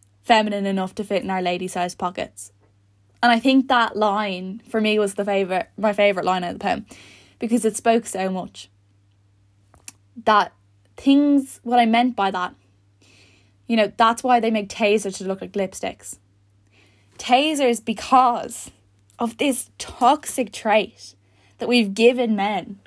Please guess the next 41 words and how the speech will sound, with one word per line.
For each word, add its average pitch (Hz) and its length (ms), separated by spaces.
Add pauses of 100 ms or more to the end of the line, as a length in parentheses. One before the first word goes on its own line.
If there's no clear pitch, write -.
'cause 240 100
we 269 120
have 269 540
given 247 280
it. 202 160 (540)
The, 262 180
you 277 80
know, 277 80
men 320 340
weren't 294 360
created 240 500
on 202 140
the 196 180
earth 202 180
and 196 140
told, 196 500 (680)
you 240 100
know, 196 300
"You 220 180
need 247 200
to 226 100
use 208 420
women. 180 440
Their 226 160
bodies 214 380
are 180 120
for 185 140
your 220 260
taking." 214 480 (1120)
They 240 140
need 247 180
to, - 240
and 226 300
for 226 160
us 233 200
then, 196 460 (600)
me 220 180
speaking 208 340
as 196 160
a 196 60
woman, 196 500